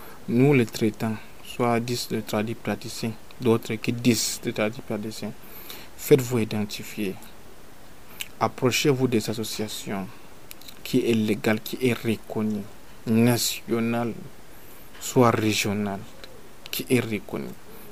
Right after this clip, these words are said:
Identifiez-vous. Faites votre papier. Vraiment, soyez sérieux. Ne mettez pas d'abord l'argent devant.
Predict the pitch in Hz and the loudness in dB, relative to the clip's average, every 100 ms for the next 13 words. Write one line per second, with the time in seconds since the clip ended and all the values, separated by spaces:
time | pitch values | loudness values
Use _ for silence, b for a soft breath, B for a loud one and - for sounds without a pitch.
0 | - 123 120 113 107 120 110 - 107 76 | 6 6 6 2 2 -4 -4 -2 -2 -2
1 | - - - - - - - - - - | -10 -14 -14 -14 -14 -14 -14 -14 -16 -16
2 | - - - 147 135 123 120 - 117 - | -14 -14 2 6 6 6 4 4 -4 -4
3 | 107 - - - 120 117 120 123 127 120 | -6 -8 -12 -8 -2 2 4 4 2 0
4 | - 139 120 135 127 - 131 117 123 117 | 2 6 10 10 8 6 8 8 8 6
5 | - - - - 110 123 123 127 156 - | 2 -12 -6 4 8 10 8 8 6 6
6 | 170 139 113 120 117 113 110 107 113 110 | 4 6 4 4 2 2 -2 0 0 0
7 | 90 | -4